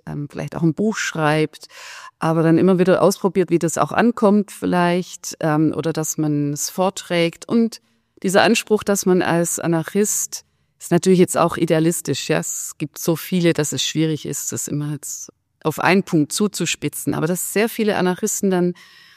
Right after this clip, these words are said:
eben mit ihrem Leben, das sie leben, auch dafür eingestanden sind für diese Idee.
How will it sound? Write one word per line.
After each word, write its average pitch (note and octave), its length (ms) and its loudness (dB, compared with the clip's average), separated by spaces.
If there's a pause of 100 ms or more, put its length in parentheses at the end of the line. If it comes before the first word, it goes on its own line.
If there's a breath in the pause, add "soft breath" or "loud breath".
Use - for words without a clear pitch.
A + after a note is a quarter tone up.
(360 soft breath)
eben F#3 420 4
mit F3+ 160 0
ihrem F3+ 220 2
Leben, A3+ 360 4
das E3 180 -2
sie F3 60 -4
leben, E3+ 540 2
auch E3 200 0
dafür - 260 -2
eingestanden D#3 680 0
sind C#3 280 -6
für D#3 120 -8
diese D3 260 -8
Idee. C#3 500 -8